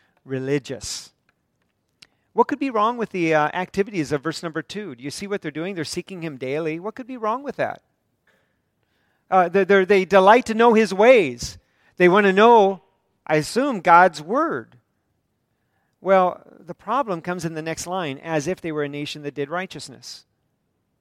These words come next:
So whatever they're doing, whenever they assemble, whenever they draw near to learn God's word, they, they aren't letting it get in their way of doing exactly what they want to do every day of the week.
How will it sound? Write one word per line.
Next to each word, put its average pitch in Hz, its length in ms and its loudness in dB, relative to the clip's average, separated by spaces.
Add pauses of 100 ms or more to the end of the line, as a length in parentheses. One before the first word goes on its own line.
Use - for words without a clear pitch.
(600)
So 214 220 6
whatever 254 340 6
they're 233 140 6
doing, 233 320 4
whenever 196 260 4
they 185 140 4
assemble, 220 400 2
whenever 202 240 2
they 196 140 6
draw 208 240 6
near 220 280 4
to 185 140 0
learn 202 240 2
God's 180 320 6
word, 214 340 6 (200)
they, 214 180 8
they 214 160 4
aren't 330 240 4
letting 330 220 4
it 262 120 -2
get 285 160 -2
in 277 120 0
their 262 120 6
way 190 520 4 (440)
of 214 140 6
doing 262 240 4
exactly 247 540 2
what 240 160 6
they 240 100 6
want 220 180 2
to 208 60 2
do 175 400 4 (400)
every 233 240 6
day 214 200 8
of 202 60 6
the 196 80 4
week. 175 440 2